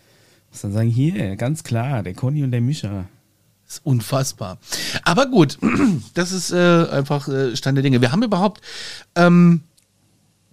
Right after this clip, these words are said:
Speaker 2: wir haben überhaupt, äh, jetzt einfach nur über diese ganzen Schwachsinn, äh, gesprochen, weil machen wir ja sonst auch. Aber, äh,
Speaker 1: <laughs> Ich wollte grad sagen, was ist
Speaker 2: ich,
Speaker 1: der Unterschied
Speaker 2: ich hab ein
Speaker 1: zu
Speaker 2: neues
Speaker 1: sonst?
Speaker 2: Hobby.
Speaker 1: Äh, nein.
Speaker 2: Doch.
Speaker 1: Handyverträge wechseln.
Speaker 2: <laughs> Nein, nein.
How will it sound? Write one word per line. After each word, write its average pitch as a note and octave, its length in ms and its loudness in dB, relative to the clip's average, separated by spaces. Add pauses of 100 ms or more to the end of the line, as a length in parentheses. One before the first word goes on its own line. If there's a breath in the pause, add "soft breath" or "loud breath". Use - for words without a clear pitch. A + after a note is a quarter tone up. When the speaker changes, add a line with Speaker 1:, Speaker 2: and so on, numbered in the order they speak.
Speaker 2:
wir C3 200 0
haben E3 120 6
überhaupt, C#3+ 600 0
äh, C3 140 2
jetzt B2+ 220 0
einfach C3 240 -2
nur C#3 160 2
über C#3 140 0
diese A#2+ 400 0
ganzen A2+ 580 -2
Schwachsinn, F#3 500 -2
äh, A2 180 -4
gesprochen, A#2+ 500 -6
weil G#2+ 140 -2
machen A#2 200 -4
wir G2+ 100 -6
ja E2 40 -8
sonst G2+ 260 -12
auch. B2+ 240 -12 (460 loud breath)
Aber, A#2+ 640 -4
äh, - 40 -2
Speaker 1:
<laughs> F3+ 60 -6
Ich - 120 -6
wollte F#3+ 180 -4
grad D#3+ 100 -2
sagen, D#3+ 160 -2
was E3 100 -2
ist - 20 -4
Speaker 2:
ich, F3+ 80 0
Speaker 1:
der C3+ 100 0
Unterschied C#3+ 220 0
Speaker 2:
ich C3+ 60 2
hab A3+ 120 2
ein A3+ 40 2
Speaker 1:
zu G3 40 6
Speaker 2:
neues D3+ 240 6
Speaker 1:
sonst? D3+ 60 -6
Speaker 2:
Hobby. F3 340 0 (800 loud breath)
Speaker 1:
Äh, B2+ 300 2
nein. A2+ 440 0 (160)
Speaker 2:
Doch. D3+ 100 -4
Speaker 1:
Handyverträge A#2 560 0
wechseln. G2+ 400 -6
Speaker 2:
<laughs> - 40 -16
Nein, C3 140 -4 (240)
nein. D#3 340 0